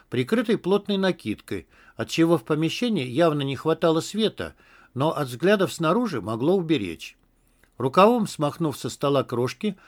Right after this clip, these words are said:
Шилов указал на табуреты. «Садитесь». Хозяин дома согласился. «Я вот тут подумал»,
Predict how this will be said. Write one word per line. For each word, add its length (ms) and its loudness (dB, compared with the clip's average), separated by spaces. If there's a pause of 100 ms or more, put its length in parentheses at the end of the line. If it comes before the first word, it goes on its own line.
(140)
Шилов 400 2
указал 420 2
на 100 0
табуреты. 680 -4 (400)
«Садитесь». 760 -2 (440)
Хозяин 440 4
дома 220 2
согласился. 880 -4 (960)
«Я 200 8
вот 180 6
тут 180 2
подумал», 560 2